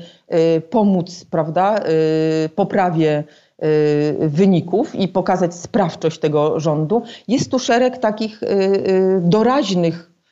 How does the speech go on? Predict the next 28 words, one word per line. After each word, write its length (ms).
politycznych, 840
y, 40
y, 680
s-, 240
aspektów, 480
które 240
należy 320
brać 280
pod 180
uwagę. 360
Ja 200
bym 180
się, 160
mogę, 400
że 200
tylko 200
zakończę, 480
bo 100
ja 120
bym 120
się 120
generalnie, 600
jakby 240
porzucając 760
ten 200
medialny, 920
y, 40
taki, 520